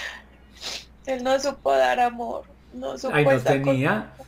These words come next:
Speaker 2: no tenía. ¿Qué iba a dar de lo que no tenía? ¿Un pozo seco va a dar agua?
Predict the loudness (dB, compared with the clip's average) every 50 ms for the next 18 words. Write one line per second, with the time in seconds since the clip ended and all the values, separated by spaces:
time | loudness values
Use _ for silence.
0 | -20 -20 -18 -8 -6 -4 -4 -2 -2 -2 -2 -2 -2 -4 -4 -4 -6 -8 -12 -16
1 | -20 -20 -20 -20 -20 -20 -20 -20 -20 -20 -20 -20 -20 -20 -20 -20 -20 -20 -8 -4
2 | -2 2 4 4 6 6 6 6 4 2 0 0 0 0 0 0 -2 -2 -4 -4
3 | -6 -8 -6 -4 -4 -4 -4 -8 -12 -20 -20 -20 -20 -20 -20 -20 -20 -20 -20 -20
4 | -20 -20 -16 -6 -2 0 0 0 2 4 4 4 6 4 2 2 2 2 0 -2
5 | 0 0 -2 0 0 0 0 0 0 0 0 0 0 0 -2 -4 -6 -8